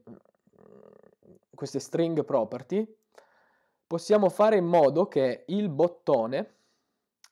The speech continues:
sia collegato direttamente a questi valori salvati nelle string property, eh, tramite un binding.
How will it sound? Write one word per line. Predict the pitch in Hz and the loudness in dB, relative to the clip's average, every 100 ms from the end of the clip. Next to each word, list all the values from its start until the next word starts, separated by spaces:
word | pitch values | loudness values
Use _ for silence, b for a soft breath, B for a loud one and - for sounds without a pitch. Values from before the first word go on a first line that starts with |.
| _ _ | _ _
sia | _ - 220 160 113 - | _ -10 -2 0 0 -2
collegato | 214 202 208 180 143 135 - | 0 0 2 4 4 4 -2
direttamente | 170 151 165 - 165 120 123 123 147 147 - | -2 0 -2 -2 -4 -4 -8 -6 -4 -4 -4
a | 123 131 | -6 -4
questi | 147 135 - | -4 -6 -8
valori | 135 151 120 107 120 | -4 -2 0 -2 -6
salvati | 139 156 135 110 107 123 | -4 -4 -4 -6 -8 -10
nelle | 113 104 | -12 -12
string | - 101 110 | -14 -16 -16
property, | 104 - - - - 113 - _ b b b b b b - | -16 -18 -18 -20 -18 -20 -20 _ b b b b b b -18
eh, | 120 107 107 _ | -14 -12 -14 _
tramite | 180 165 170 170 | 4 4 2 0
un | 160 143 | -2 2
binding. | 135 131 135 135 135 131 139 | 2 2 -4 -8 -8 -8 -8